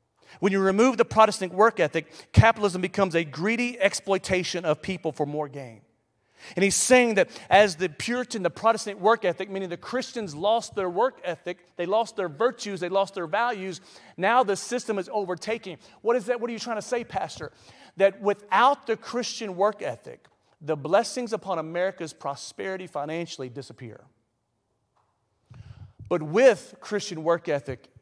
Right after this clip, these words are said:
and Christian values, God can bless an economic system because the economic system blesses the lowest of lows and the poorest of poor. But without it, it becomes a greed-feeding machine. You say, "Well, what are you saying?" Do you remember the old days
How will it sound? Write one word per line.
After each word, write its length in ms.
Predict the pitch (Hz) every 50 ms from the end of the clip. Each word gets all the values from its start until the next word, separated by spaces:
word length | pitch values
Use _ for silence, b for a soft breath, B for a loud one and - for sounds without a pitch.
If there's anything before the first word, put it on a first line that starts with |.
| _ -
and 140 | 165 160 -
Christian 320 | - 175 156 - - 135
values, 800 | 120 139 143 123 113 113 104 101 101 107 113 113 - - - - _ _ _ _ b b b b b
God 200 | 156 170 170 165
can 180 | - 175 160 147
bless 340 | 131 160 208 240 233 -
an 140 | - - 185
economic 420 | 180 175 - 170 151 147 147 147 -
system 420 | - - 196 180 - - 139 127
because 200 | 123 131 - 139
the 120 | 143 -
economic 360 | 180 160 - 165 156 147 143 131
system 420 | - - - - - 151 135 131
blesses 480 | 120 135 151 156 151 - - 139 127 110
the 140 | - 135
lowest 340 | 117 123 143 156 170 170 -
of 120 | 214 196 170
lows 520 | 147 - - - - - - - - - -
and 100 | 151 131
the 40 | -
poorest 340 | _ - - - - -
of 80 | - 117
poor. 240 | - - - - - _ _ _ _ _ _ _ _ _ b b b b b b b
But 60 | 143
without 400 | 139 143 131 160 175 196 220 180
it, 60 | 131 110 - _ _ _ _ _ _ _ _ _ _ _ _ _
it 40 | -
becomes 240 | 143 147 - 139 123
a 40 | 127
greed-feeding 720 | 117 113 127 147 165 165 156 151 - - 147 147 143 139 135
machine. 360 | 127 120 - - 127 120 135
You 40 | 139
say, 120 | - 147
"Well, 100 | 143 147
what 60 | 160
are 40 | 180
you 40 | 170
saying?" 240 | - - 170 143 123 b b b b b
Do 60 | -
you 60 | 240 330
remember 240 | 359 277 196 175
the 40 | 165 -
old 360 | - 180 190 196 208 185 160
days 680 | 160 185 190 185 190 202 196 202 196 175 - - - -